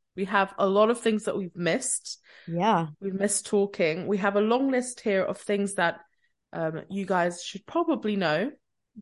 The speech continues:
Speaker 1: that are incoming or has been coming at Disneyland
Speaker 2: Yeah.
Speaker 1: Paris. So the first thing we're gonna start off on this list, um,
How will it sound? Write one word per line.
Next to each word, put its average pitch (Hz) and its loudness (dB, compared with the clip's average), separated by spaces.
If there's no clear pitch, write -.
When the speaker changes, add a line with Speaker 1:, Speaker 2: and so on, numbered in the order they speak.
Speaker 1:
that 185 0
are 165 2
incoming 196 0
or 175 -2
has 165 -4
been 170 -8
coming 160 -8
at - -10
Disneyland 156 -6
Speaker 2:
Yeah. 147 0
Speaker 1:
Paris. 175 0
So 190 4
the 190 -6
first - 4
thing 214 0
we're 190 0
gonna 185 -2
start 185 -2
off 175 -4
on 175 -8
this 156 -10
list, - -6
um, 156 -2